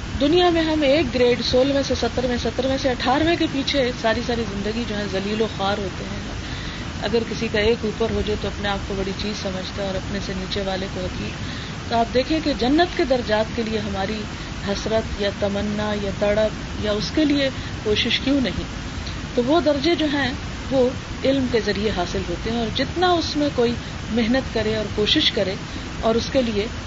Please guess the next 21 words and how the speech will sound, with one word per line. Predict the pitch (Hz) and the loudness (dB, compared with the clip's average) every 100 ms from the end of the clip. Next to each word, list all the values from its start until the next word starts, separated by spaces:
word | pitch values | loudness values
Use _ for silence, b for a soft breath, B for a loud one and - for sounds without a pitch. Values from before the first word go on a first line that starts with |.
| - 208 | -6 -4
یہ | 208 | -2
کتاب | - 202 208 | 2 2 2
جو | 196 190 | 0 -2
ہے | 190 190 - - - | -2 -2 -8 -8 -4
ہمیں | 196 202 185 | -2 0 0
بتاتی | 180 180 180 285 220 | 2 2 2 2 0
ہے | 214 - - B B B B - - - - | -2 -4 -8 B B B B -8 -8 -8 -2
کہ | 269 254 | 0 4
اللہ | 262 254 | 4 4
تعالیٰ | 254 277 320 | 4 6 4
اپنے | 302 277 247 | 4 2 4
بندوں | 247 277 320 | 4 2 2
کو | 339 | 2
پھر | 339 311 | 2 4
تین | 339 370 | 4 6
حصوں | 330 302 302 | 4 4 2
میں | 277 226 | 2 4
بانٹ | 196 190 180 | 2 2 -2
دیتے | 170 - | -2 -2
ہیں۔ | 190 | 0
"ثم | - 320 | 2 2